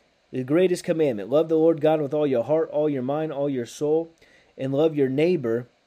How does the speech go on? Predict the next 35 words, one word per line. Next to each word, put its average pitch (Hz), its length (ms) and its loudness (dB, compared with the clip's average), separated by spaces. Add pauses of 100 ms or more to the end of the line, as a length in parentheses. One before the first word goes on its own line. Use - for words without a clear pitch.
as 143 240 2
you 135 100 0
love 143 240 4
yourself. 127 640 -4 (380)
How 143 160 -2
do 170 80 0
you 160 100 6
love 160 260 4
your 147 140 4
neighbor? 175 440 0 (140)
You 135 140 -4
tell 170 300 2
them, 131 200 0
"Look, 143 300 2 (320)
I 156 140 0
don't 180 280 4
want 165 300 2 (160)
you 147 160 0
to 147 100 -2
just 156 220 -4
be 156 160 -2
my 135 160 2
neighbor 147 400 2
here 147 240 -2
on 127 160 0
earth. 151 260 -2 (320)
I 165 140 0
want 180 260 0
you 151 80 -2
to 143 60 -2
be 151 140 0
my 135 160 0
neighbor 139 400 0
in 110 80 -8
heaven. 123 420 -4